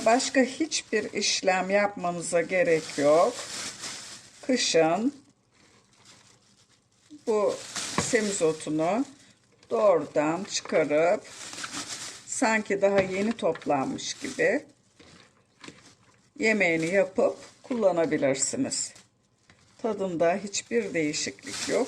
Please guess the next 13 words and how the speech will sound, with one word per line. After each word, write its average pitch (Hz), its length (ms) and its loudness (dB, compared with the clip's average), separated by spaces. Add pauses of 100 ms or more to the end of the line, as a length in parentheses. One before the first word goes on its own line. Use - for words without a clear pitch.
(140)
ve 233 200 2
çok 220 280 0 (240)
güzel 143 320 -2
oluyor. 117 560 -4 (1200)
Bu 247 60 -2
şekilde 202 640 0 (240)
hazırlayıp 175 800 0 (2500)
poşeti 165 520 -4
böyle 156 380 0 (520)
hazırlıyorum 160 840 0 (320)
ve 285 160 0
dondurucuya 185 680 0
kaldırıyorum. 139 760 0